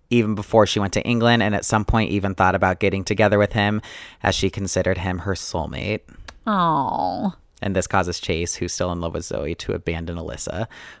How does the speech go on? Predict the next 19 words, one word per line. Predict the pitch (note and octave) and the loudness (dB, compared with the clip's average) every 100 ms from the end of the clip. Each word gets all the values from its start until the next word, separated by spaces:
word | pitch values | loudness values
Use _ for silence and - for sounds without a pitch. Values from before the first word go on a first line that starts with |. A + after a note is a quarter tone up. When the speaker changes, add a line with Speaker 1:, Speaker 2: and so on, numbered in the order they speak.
| - | -6
Speaker 1:
with | - | -4
the | D#2+ | -4
clip | - F#2 - - - | -2 -2 -2 -8 -4
ending | A2+ A#2+ B2+ B2+ | -2 -2 -2 -2
on | F#3 G#3+ | 0 0
a | A3 | 0
cliffhanger, | - F#3+ G3+ E3 C#3+ C#3+ C#3+ D3 - - - | 4 8 10 8 4 8 6 6 2 -20 -10
which | - C#3+ F#3+ D#3+ - - | 8 12 12 12 6 -4
hopefully | - C#3 - C#3+ C#3+ | 6 6 8 6 8
will | C3+ | 8
be | C3 C3 | 6 6
resolved | B2+ C3+ D3+ C#3 B2+ - | 8 10 10 10 6 0
if | G#2+ G#2 | 2 0
it | G#2 | -2
comes | - C#3+ D3 | -4 -6 -2
back. | G#3 C4 A#3 - - - - | -4 -2 -6 -10 -20 -12 -6
Speaker 2:
I | F3 | -4
can't | - G3+ C3 | 0 0 2
wait. | C#3+ C#3+ D3+ | 0 0 -2